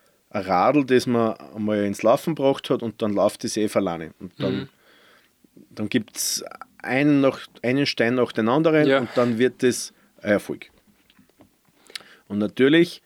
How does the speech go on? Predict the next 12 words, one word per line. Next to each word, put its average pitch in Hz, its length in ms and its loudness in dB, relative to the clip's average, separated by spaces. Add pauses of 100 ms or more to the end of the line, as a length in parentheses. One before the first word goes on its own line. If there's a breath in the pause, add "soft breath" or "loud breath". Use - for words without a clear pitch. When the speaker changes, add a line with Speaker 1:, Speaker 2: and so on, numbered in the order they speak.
(680 soft breath)
Speaker 1:
in 120 160 -2
diesem 127 320 0
Projekt, 117 640 2
was 120 160 0
wir 117 240 -2 (380)
für - 200 -2
die 113 140 0
Zukunft 120 560 -2
da 95 120 0
auch 90 40 -2
drin 127 300 -2
haben, 143 240 -2